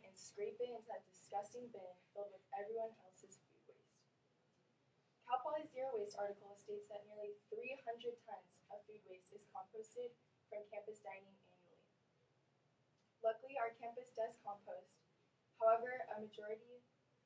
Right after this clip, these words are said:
however, we should still reduce our food waste. Today, I'm going to be talking about food waste and its impact on overall water consumption. Then I'm going to be giving a couple solutions to this problem. According to the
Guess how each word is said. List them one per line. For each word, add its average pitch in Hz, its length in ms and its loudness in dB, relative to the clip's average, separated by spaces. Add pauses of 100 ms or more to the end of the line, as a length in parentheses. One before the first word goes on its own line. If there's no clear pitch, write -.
(100)
however, 226 240 6
we 233 80 6
should - 240 -12
still 240 320 6
reduce 208 480 -10
our 190 240 -6
food - 160 -20
waste. - 320 -20 (1200)
Today, 269 320 8
I'm 285 160 4
going 247 160 -2
to 269 40 -12
be 277 40 -12
talking 226 400 -2
about 220 320 2
food - 240 -14
waste - 320 0
and 214 80 -6
its 220 160 -6
impact 220 400 -2
on 208 160 -6
overall 220 400 4
water - 320 -10
consumption. - 480 -20 (880)
Then 233 160 8
I'm 269 160 0
going 240 320 0
to - 40 -20
be - 120 -20
giving 214 320 -6
a - 160 -20
couple 214 240 -4
solutions - 480 -10
to 403 120 -16
this - 120 -10
problem. - 320 -10 (1600)
According 277 480 2
to - 80 -20
the 254 80 -14